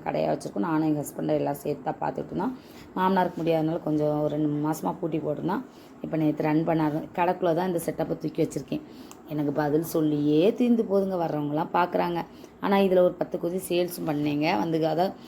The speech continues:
நல்லவங்களும் வருவாங்க, கெட்டவங்களும் வருவாங்க இல்லையா? யாருக்காகவும் நான் பயப்படுற ஆள் கிடையாது. ம், என்னோட பேச்சுலேயே நீங்க புரிஞ்சிருப்பீங்க.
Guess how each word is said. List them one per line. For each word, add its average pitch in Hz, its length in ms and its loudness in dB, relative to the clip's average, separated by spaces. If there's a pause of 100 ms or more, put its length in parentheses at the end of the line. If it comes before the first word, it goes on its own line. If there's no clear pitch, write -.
(260)
நல்லவங்களும் 202 480 8
வருவாங்க, 170 560 2
கெட்டவங்களும் 170 400 -2
வருவாங்க 147 380 -2
இல்லையா? 151 240 0
யாருக்காகவும் 156 880 2
நான் 196 160 0
பயப்படுற 165 320 2
ஆள் 165 240 2
கிடையாது. 156 580 0 (440)
ம், 196 420 4
என்னோட 214 440 6
பேச்சுலேயே 208 440 4
நீங்க 170 280 -4
புரிஞ்சிருப்பீங்க. 175 640 -4